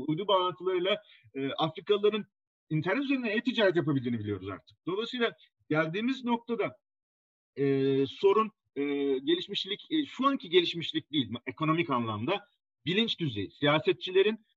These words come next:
ve siyasetleri, siyasetçileri seçen halkın bilinç düzeyi. E, e, Kanada'da da gördük, Amerika'da da gördük. E, yanlış yöneticilerin elinde ülkeler son derece yanlış noktalara da gidebiliyorlar.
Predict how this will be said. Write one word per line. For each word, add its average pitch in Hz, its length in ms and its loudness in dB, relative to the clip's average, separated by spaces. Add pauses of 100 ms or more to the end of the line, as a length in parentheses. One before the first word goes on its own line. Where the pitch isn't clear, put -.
(140)
ve 139 40 0
siyasetleri, 165 680 -2 (200)
siyasetçileri 165 600 -2
seçen 170 500 -4
halkın 156 520 0 (260)
bilinç 143 280 -2
düzeyi. 104 360 -4 (280)
E, 139 80 0
e, - 1200 -4 (400)
Kanada'da 202 440 2
da 175 40 6
gördük, 120 360 2
Amerika'da 180 480 2
da 160 60 0
gördük. 139 380 2 (360)
E, 139 340 2 (380)
yanlış 170 400 0
yöneticilerin 160 440 0
elinde 147 320 2
ülkeler 180 480 -4 (300)
son 185 200 -4
derece 180 280 -4
yanlış - 280 -16
noktalara 180 420 -2
da 156 100 0
gidebiliyorlar. 127 540 -2